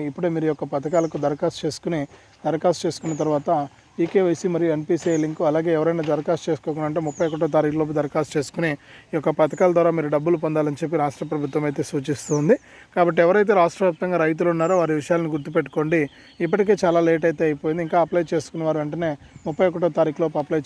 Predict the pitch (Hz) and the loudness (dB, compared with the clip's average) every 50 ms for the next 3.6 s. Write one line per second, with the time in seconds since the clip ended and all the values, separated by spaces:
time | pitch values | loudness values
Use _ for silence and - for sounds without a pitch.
0 | - 160 143 - - 185 208 - - - - - - - - 175 175 214 190 170 | -2 -4 -4 -2 -2 -2 -2 -2 -2 -6 -14 -20 -16 -10 -6 2 6 6 6 6
1 | 151 165 - - - - - - 185 185 180 170 156 160 175 180 180 180 170 - | 4 2 -4 -10 -18 -16 -6 -2 0 2 2 2 2 0 0 0 0 0 2 0
2 | 180 165 - 160 156 - 208 196 190 - - 185 180 175 175 165 156 - 185 156 | 0 0 0 -2 0 2 4 4 4 2 0 -4 -2 -2 -2 -4 -4 -2 -4 -4
3 | 147 131 165 175 - 208 196 185 180 165 - 196 | -2 -4 -6 -2 2 2 2 2 0 0 -2 -2